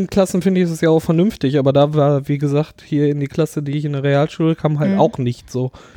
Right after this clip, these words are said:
Speaker 2: Die hatten auch durchgehend immer denselben Klassenlehrer.
Speaker 1: Das ist ja auch völlig bescheuert. Weil wenn du dann einmal so einen Song hast, dann kommst du da auch nicht mehr raus, ne? Also man kann
Speaker 2: Gerade
Speaker 1: sich ja auch
Speaker 2: deshalb, ne? Ja.
Speaker 1: also ich kann's ja auch nachvollziehen, dass man sich dann irgendwie auch nicht mehr davon frei machen kann, wenn man halt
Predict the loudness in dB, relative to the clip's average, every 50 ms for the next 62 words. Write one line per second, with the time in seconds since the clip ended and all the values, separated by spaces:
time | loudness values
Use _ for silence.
0 | -4 -2 -2 -2 -2 -6 -2 0 -2 0 0 -4 -4 -2 -2 -2 -2 -2 -2 -2
1 | -2 -4 -6 -6 -8 -8 -8 -10 -10 -8 -10 -10 -10 -10 -10 -8 -8 -8 -10 -8
2 | -6 -6 -6 -6 -4 -8 -8 -6 -4 -4 -2 -4 -4 -8 -10 _ _ -20 _ _
3 | _ _ _ _ _ _ _ _ _ _ _ _ _ -8 -2 0 2 2 2 0
4 | 0 -2 0 0 2 2 2 2 0 -2 _ _ -16 -8 -4 -4 -4 -4 -2 0
5 | 0 0 0 0 0 -2 -2 -2 -6 -6 -4 -4 -4 -2 -2 0 0 0 0 0
6 | 0 -2 -2 -4 -6 -4 -2 -4 -4 -4 -6 -6 -6 -6 -6 _ -10 -20 -20 -20
7 | _ _ _ _ _ _ -18 -8 -2 0 0 0 0 0 -2 -2 0 2 2 2
8 | 2 4 4 4 2 2 2 2 2 2 0 0 0 -4 -4 -4 -4 -4 -6 -8
9 | -16 -20 -14 -10 -8 -6 -6 -6 -8 -10 -12 -14 -20 _ -18 -10 -6 -4 -2 0
10 | -2 -2 -2 _ _ -20 _ -6 -2 -2 0 2 2 2 2 2 0 0 -2 -4
11 | -2 0 -2 0 0 0 0 0 0 0 -2 -2 -2 -2 -2 -2 -2 -2 0 -2
12 | -2 -2 -2 -4 -2 -2 -2 -2 -2 -2 -4 -6 -6 -2 0 0 0 0 0 -2
13 | -2 -4 -4 -2 -2 -2 -2 -2 -2 -2 -4 -4 _ _ _ _ _ _ -12 -4
14 | -2 -2 -2